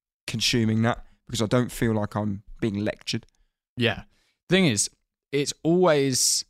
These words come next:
Speaker 2: entertainment over education. And here's why. Because if podcasting is an infinite game and you're gonna do it every week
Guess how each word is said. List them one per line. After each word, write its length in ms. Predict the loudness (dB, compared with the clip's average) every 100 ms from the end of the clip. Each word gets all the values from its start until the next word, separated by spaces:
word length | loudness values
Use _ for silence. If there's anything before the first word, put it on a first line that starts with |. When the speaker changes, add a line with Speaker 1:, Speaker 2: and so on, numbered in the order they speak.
| _ _ 0
Speaker 2:
entertainment 640 | 4 4 2 2 4 4 2
over 280 | 2 2 0
education. 720 | -2 -4 -4 -4 -2 -2 -4 -12 _ _
And 140 | -2 2
here's 260 | 4 4
why. 380 | 4 4 2 -6 _ _ _ _
Because 440 | -2 2 2 0 -6 _ _ _ _ _ _ _ _ _ _ _ _ _ -4
if 140 | -2
podcasting 640 | 2 2 2 2 4 4 4
is 240 | 2 -2 -2
an 140 | -2 2
infinite 440 | 2 2 2 0
game 340 | 0 -2 -4 -6 _ -2
and 160 | 2 2
you're 100 | 4
gonna 200 | 2 2
do 180 | 2
it 140 | 2 0
every 260 | -2 0 -2
week 360 | 0 -2 -6